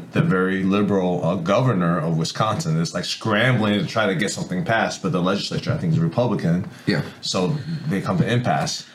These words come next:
Speaker 1: But
Speaker 2: So
Speaker 1: now all of a sudden they're facing that situation. Yeah.
Speaker 2: And then we had trigger laws,
Speaker 1: Yeah.
Speaker 2: which, you know, and
Speaker 1: Yeah.
Speaker 2: there's thirteen states that, that basically anticipated if Roe v. Wade crumbles, then we need to be ready for it. I wish Indiana would have been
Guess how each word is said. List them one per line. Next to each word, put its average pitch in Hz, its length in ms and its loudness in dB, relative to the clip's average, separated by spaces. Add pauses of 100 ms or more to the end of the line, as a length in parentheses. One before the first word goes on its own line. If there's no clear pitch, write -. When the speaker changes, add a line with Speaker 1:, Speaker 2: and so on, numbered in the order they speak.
Speaker 1:
But 117 100 0
Speaker 2:
So 151 40 6
Speaker 1:
now 143 160 6
all 135 160 4
of 123 60 2
a - 20 0
sudden 117 160 2
they're 113 160 0
facing 110 300 0
that 90 120 2
situation. 131 560 0
Yeah. - 280 0
Speaker 2:
And 147 100 6
then 170 100 6
we 170 80 6
had 156 160 6
trigger 185 280 4
laws, 123 340 2
Speaker 1:
Yeah. 104 80 4
Speaker 2:
which, - 220 -2
you 135 180 4
know, 120 160 4
and 131 80 4
Speaker 1:
Yeah. - 80 4
Speaker 2:
there's 123 180 2
thirteen 165 400 4
states 131 420 2
that, 143 200 2
that 123 380 2
basically 143 480 4
anticipated 123 880 4
if 170 320 4
Roe 151 240 6
v. 131 200 4
Wade 123 520 4 (160)
crumbles, 120 720 4 (240)
then 127 180 4
we 135 100 6
need 127 200 4
to 117 60 4
be 110 120 4
ready 131 300 4
for - 200 2
it. 107 40 6
I 113 40 4
wish 147 260 4
Indiana 131 440 4
would 117 120 4
have 104 80 2
been 117 120 4